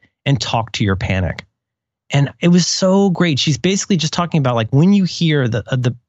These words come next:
you feel or hear the panic coming, treat it like a, treat it like a person, but also treat it like a person whose opinion you don't trust, a person whose motivations you don't trust. You could treat it like a mobster.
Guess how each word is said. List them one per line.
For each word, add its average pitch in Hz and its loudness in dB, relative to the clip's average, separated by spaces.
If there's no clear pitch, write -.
you 135 0
feel 175 0
or 131 2
hear 135 0
the 120 -4
panic 113 -2
coming, 98 -2
treat 277 0
it 196 -4
like 147 0
a, 123 0
treat 247 -2
it 277 -2
like 160 0
a 110 -2
person, 107 -4
but 185 0
also 240 -2
treat - -4
it 339 -4
like 233 -4
a 175 0
person 147 0
whose 131 2
opinion 123 0
you 110 0
don't 101 -2
trust, - -4
a 131 0
person 160 0
whose 120 0
motivations 139 2
you 160 0
don't 175 0
trust. 202 -4
You 131 2
could 151 0
treat 151 0
it 143 -2
like 120 -2
a 117 0
mobster. 120 -2